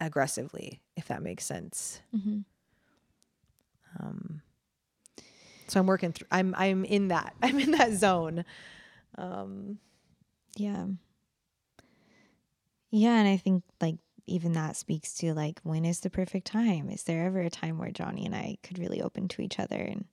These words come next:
Speaker 2: be explorative? And, you know, does it need to be bad for it to be safe for all of us? <laughs> Like, what if him, him and I do have a great time, you know, and, like, he wants to have a great time having sex with you, but then you're,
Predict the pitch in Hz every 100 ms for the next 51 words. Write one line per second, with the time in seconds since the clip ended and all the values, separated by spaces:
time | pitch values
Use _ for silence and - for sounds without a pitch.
0 | - _ _ _ _ _ _ _ _ 202
1 | 190 202 202 190 - 180 180 180 - -
2 | 196 - 190 180 _ _ _ _ _ _
3 | - _ - 185 170 180 180 - _ _
4 | _ _ _ _ - 196 190 196 190 196
5 | 185 170 165 202 - 208 202 208 190 185
6 | - 202 - 214 214 214 220 226 240 -
7 | - 240 - - - 427 - - - 190
8 | 196 190 208 208 220 202 202 196 196 214
9 | 214 190 180 190 - 175 - 196 202 -
10 | 202 190 185 185 180 180 190 - - -
11 | - _ _ - - 185 175 175 175 170
12 | 175 180 180 170 170 170 170 170 170 175
13 | 196 190 175 170 170 170 170 170 170 170
14 | 165